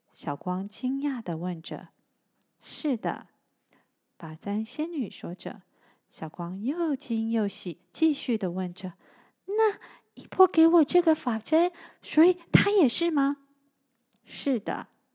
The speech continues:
法簪仙女说着。“那妈妈呢？”小光问着。“是的，你们家的女儿都是。”法簪仙女说着。“哇，我们真的都是哦！”小光好开心地说着。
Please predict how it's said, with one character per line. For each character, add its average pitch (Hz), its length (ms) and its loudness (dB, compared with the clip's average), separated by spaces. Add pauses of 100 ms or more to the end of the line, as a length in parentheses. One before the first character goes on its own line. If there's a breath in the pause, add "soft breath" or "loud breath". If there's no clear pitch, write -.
(260)
法 170 160 -8
簪 170 240 -8
仙 226 220 -4
女 208 160 -6
说 254 260 -6
着。 214 220 -6 (360 loud breath)
“那 453 180 6
妈 359 140 6
妈 381 140 6
呢？” 403 420 4 (340)
小 - 280 -14
光 170 260 -8
问 240 200 -2
着。 - 260 -10 (400)
“是 - 340 -2
的， 190 220 -2 (380 soft breath)
你 220 60 -6
们 214 160 0
家 285 220 2
的 262 100 -2
女 196 220 -2
儿 180 100 -2
都 285 300 0
是。” 262 460 -2 (760)
法 160 140 -12
簪 165 240 -8
仙 247 260 -4
女 233 180 -4
说 185 280 -6
着。 - 260 -8 (580 loud breath)
“哇， 381 140 10 (800 loud breath)
我 381 120 8
们 466 180 8
真 605 220 10
的 587 120 10
都 554 160 12
是 539 160 6 (220)
哦！” 285 400 12 (340 soft breath)
小 175 200 -4
光 202 200 0
好 185 460 -8
开 311 240 2
心 359 240 -6
地 349 100 -2
说 202 300 -2
着。 180 260 -4